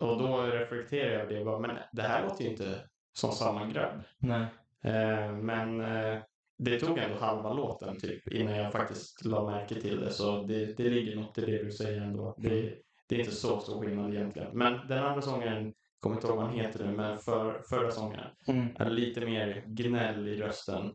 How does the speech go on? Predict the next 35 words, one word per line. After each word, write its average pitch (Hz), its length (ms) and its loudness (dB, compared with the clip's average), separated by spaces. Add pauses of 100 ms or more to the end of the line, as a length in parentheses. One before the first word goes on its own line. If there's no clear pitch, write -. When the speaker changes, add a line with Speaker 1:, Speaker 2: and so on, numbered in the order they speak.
(160)
Speaker 1:
Så 139 60 4
här - 100 4
Speaker 2:
Mm. 113 240 0
Speaker 1:
emo-gnället 110 500 -2
som 104 320 -4
vi 104 180 0
har 107 80 -4
pratat 110 300 0
om. 107 180 0
Speaker 2:
Ja. 117 220 0 (340)
Speaker 1:
Men, 113 160 2
och 113 120 2
det 123 160 2
har 117 360 0
inte 120 320 -4
den 117 160 0
här 101 200 -4
nya 107 220 -2
sångaren, 101 340 -6
tycker - 160 0
jag. 120 120 4
Speaker 2:
Nej. 107 100 -2 (680)
Jag, 131 200 2
jag, 127 180 2
jag 120 120 -2
kan 139 100 -2
känna 127 260 0
lite 107 300 -2
att, 101 160 -4 (840)
eh, 95 480 0
personligen 110 500 0 (140)
att 113 200 -4
jag 98 280 0 (1500)
typ 120 220 0 (760)
fatt-, - 460 -4